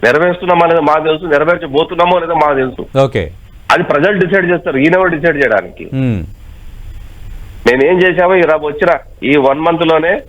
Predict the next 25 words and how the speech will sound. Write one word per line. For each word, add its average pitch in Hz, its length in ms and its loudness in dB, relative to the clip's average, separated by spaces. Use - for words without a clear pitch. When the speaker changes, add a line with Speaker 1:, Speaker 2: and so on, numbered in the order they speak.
Speaker 1:
ఏమి 165 320 2
చేశామో, 165 520 0
ఏం 139 240 0
డెవలప్‌మెంట్ 160 400 0
కనపడుతుందో 147 460 -2
రాష్ట్రంలో 139 500 0
అనేది 147 340 0
ప్రజలందరికీ 147 840 -4
తెలుసు. - 460 -6
Speaker 2:
మ్మ్. 113 300 -2
Speaker 1:
వీళ్ళొక్కళ్ళు 160 500 0
మాట్లాడడం 165 460 0
వల్ల, 160 300 2
వీళ్ళు 147 280 0
మాట్లాడినంత 156 580 0
మాత్రాన 147 460 0
ప్రజలు 139 340 -2
వినే 139 200 2
పరిస్థితి 139 360 -4
ఉంది 143 320 2
అనుకుంటే 151 480 -2
అది 147 120 2
వాళ్ళ 147 280 2
తప్పే. 160 440 -4
Speaker 2:
ఓకే. 110 360 0